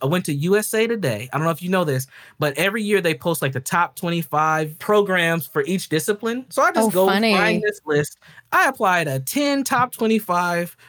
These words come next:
Speaker 1: fucking sociology P H D programs.
Speaker 2: Wow.
Speaker 1: I got put on eight wait lists and two denials. And I'm like, "Oh my God, what am I gonna <laughs> do?"
Speaker 2: Wow.
Speaker 1: So that's not a good strategy for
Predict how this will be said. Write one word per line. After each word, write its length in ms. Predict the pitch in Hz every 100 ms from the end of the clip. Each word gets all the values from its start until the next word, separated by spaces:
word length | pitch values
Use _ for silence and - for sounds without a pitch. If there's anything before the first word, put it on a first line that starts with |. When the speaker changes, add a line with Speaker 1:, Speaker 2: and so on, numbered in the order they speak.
| _ 220
Speaker 1:
fucking 400 | - 202 196 160
sociology 760 | 202 208 185 185 190 196 185 180
P 140 | 190
H 180 | 170 170
D 160 | 180
programs. 720 | 180 147 135 135 127 123 131 -
Speaker 2:
Wow. 640 | 180 185 180 185 185 185 180
Speaker 1:
I 120 | 190
got 180 | 233 226
put 100 | 202
on 180 | 196 175 -
eight 220 | 202 262 196
wait 220 | 202 208
lists 280 | 165 165 -
and 180 | 151 143
two 140 | 233
denials. 500 | 214 185 170 160 156
And 100 | 160
I'm 100 | 214
like, 300 | 202 151 131 143
"Oh 240 | 185 190
my 260 | 185 147 127
God, 280 | 127 107 135
what 160 | 185
am 80 | 180
I 120 | 165
gonna 240 | 160 - 170
<laughs> 160 | -
do?" 120 | 185 196 220 -
Speaker 2:
Wow. 500 | 220 202 185 180 175
Speaker 1:
So 360 | 202 240 220 208 - -
that's 260 | 247 269
not 200 | 240 214
a 40 | 208
good 160 | 185
strategy 500 | - 185 160 151 139
for 260 | 139 156